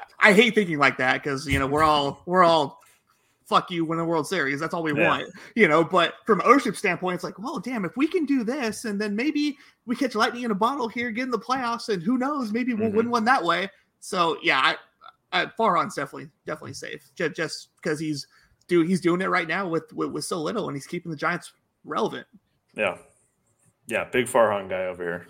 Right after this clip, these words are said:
Speaker 2: I, I like Farhan. And even though not a lot of people do, but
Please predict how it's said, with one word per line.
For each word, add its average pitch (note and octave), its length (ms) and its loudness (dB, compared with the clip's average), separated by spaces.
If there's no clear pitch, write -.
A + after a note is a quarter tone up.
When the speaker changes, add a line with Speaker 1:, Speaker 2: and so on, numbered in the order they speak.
Speaker 2:
I, G2 300 0
I - 20 -2
like F#2 220 -6
Farhan. F2 480 -6
And F#2+ 240 -10
even C3 240 -2
though C3 260 0
not C3 160 8
a D3 40 12
lot C#3+ 160 12
of C#3 80 10
people C3 220 0
do, A#2 260 2
but G#2+ 280 -2